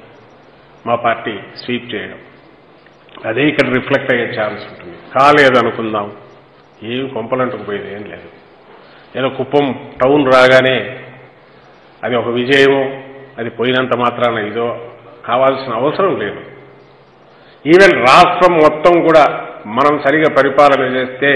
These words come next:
జనం మనతో ఉంటారు, వాళ్ళ బ్లెస్సింగ్స్ ఉంటాయి, దేవుడి ఆశీస్సులు, ప్రజల బ్లెస్సింగ్స్ ఉంటాయి. మనం సరిగా రూల్, రూల్ చేయలేదనుకుంటే జనం రిజెక్ట్ చేస్తారు. దాన్ని కూడా హంబుల్గానే రిసీవ్ చేసుకోవాలనే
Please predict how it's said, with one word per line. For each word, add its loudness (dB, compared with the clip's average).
జనం -2
మనతో 2
ఉంటారు, 0
వాళ్ళ 0
బ్లెస్సింగ్స్ -6
ఉంటాయి, -4
దేవుడి 2
ఆశీస్సులు, 0
ప్రజల -2
బ్లెస్సింగ్స్ -8
ఉంటాయి. -12
మనం 0
సరిగా 6
రూల్, 4
రూల్ 2
చేయలేదనుకుంటే 2
జనం 2
రిజెక్ట్ -2
చేస్తారు. -6
దాన్ని 0
కూడా 4
హంబుల్గానే 0
రిసీవ్ 0
చేసుకోవాలనే 2